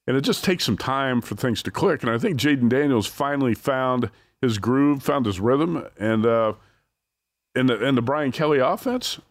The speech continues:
And I think the L S U offense has found its identity.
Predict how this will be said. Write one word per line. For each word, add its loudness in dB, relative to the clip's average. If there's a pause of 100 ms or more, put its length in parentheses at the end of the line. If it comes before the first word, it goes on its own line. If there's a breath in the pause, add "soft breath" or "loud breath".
And -2 (800)
I -4
think -6
the 4 (160)
L 0
S 0
U 2
offense 0
has -2
found 0
its -2
identity. 0